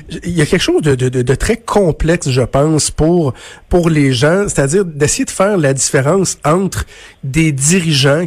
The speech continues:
qui sont accusés versus une entreprise. Il y a, il y a deux concepts là-dedans, hein. Il y a la personne morale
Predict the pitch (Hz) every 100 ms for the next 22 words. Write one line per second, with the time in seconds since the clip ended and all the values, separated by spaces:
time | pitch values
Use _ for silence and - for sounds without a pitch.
0 | - - 147 147 - 143 - 143 120 135
1 | 151 175 - - - 131 127 160 - 208
2 | 220 - 160 156 185 202 147 123 165 180
3 | 202 151 - - - - 156 165 170 160
4 | 156 262 - 180 - 170 143 123 123 127
5 | 127 165 170 170 156 - 151 - 214 214
6 | 160 139 147 160 160 135 151 185 214